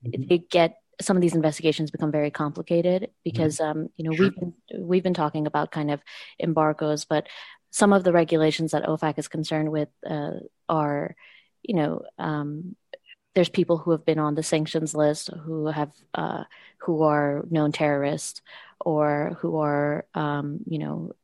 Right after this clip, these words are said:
Speaker 2: potential arms dealers or, um, you know, uh, drug traffickers, things like that. So, um, there, uh, there's, there's a whole world of ofac that needs very kind of specific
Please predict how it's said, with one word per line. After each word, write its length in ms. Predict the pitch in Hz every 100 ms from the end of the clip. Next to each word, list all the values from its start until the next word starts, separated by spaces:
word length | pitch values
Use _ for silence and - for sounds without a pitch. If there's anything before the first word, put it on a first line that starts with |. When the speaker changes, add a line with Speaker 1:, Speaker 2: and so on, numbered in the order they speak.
| _
Speaker 2:
potential 600 | - 156 156 151 160 -
arms 320 | 165 147 147 -
dealers 540 | 147 143 139 139 -
or, 500 | - 147 139 139 -
um, 380 | - 143 143 151 - - - - _ -
you 220 | - 160
know, 260 | 147 151 - -
uh, 220 | 147 143
drug 220 | 143 156 147
traffickers, 640 | 151 143 156 151 143 135
things 260 | - 156 151
like 180 | 147 -
that. 280 | 147 160 - - - - -
So, 580 | - 175 165 160 160 - -
um, 760 | 165 156 151 147 147 151 156 - - _ _ _ _ _ 180
there, 500 | 185 185 175 170 - _ _
uh, 140 | - 175
there's, 380 | 180 170 180 - -
there's 160 | 175
a 40 | 165
whole 760 | 190 190 185 185 175 - 196 180
world 460 | 180 175 175 175
of 120 | 170 170
ofac 580 | 170 165 - 165 160 - - - - - -
that 440 | 170 165 160 - -
needs 360 | 175 165 156
very 200 | 160 156
kind 140 | 165 156
of 60 |
specific 460 | - 165 170 165